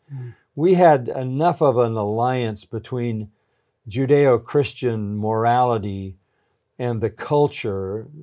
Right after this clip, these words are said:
Speaker 2: so that the church was not overtly hated by the culture.
Speaker 1: Hmm.
Speaker 2: Uh, but that's changed because the culture has abandoned all morality. I, I like to think of it, and I, I read these terms all the time,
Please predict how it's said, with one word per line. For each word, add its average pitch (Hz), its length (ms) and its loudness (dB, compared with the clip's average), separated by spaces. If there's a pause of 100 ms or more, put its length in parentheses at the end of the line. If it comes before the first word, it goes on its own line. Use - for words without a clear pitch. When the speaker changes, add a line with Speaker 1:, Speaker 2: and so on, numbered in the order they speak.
(180)
Speaker 2:
so - 240 2
that 143 200 2
the 123 80 -4
church 156 360 0
was 113 140 -4
not 123 340 -2 (540)
overtly 120 580 -2
hated 123 580 -4
by 101 200 -4
the 92 100 -10
culture. 92 560 -12 (560)
Speaker 1:
Hmm. 123 180 -14 (140)
Speaker 2:
Uh, 113 240 0
but 120 220 -4
that's - 340 2
changed 101 640 -8
because 120 540 -2
the 127 100 -6
culture 160 460 2
has 120 180 0
abandoned 117 480 -2
all 135 320 2
morality. 104 800 -4
I, 123 120 -8
I 143 160 -4
like 180 180 2
to 180 80 -6
think 175 220 -2
of 131 100 0
it, 120 180 0
and 123 380 -10
I, 113 160 -4 (100)
I - 60 -10
read 117 280 -8
these 107 180 -6
terms 110 280 -8
all 98 140 -4
the 101 80 -8
time, 107 380 -8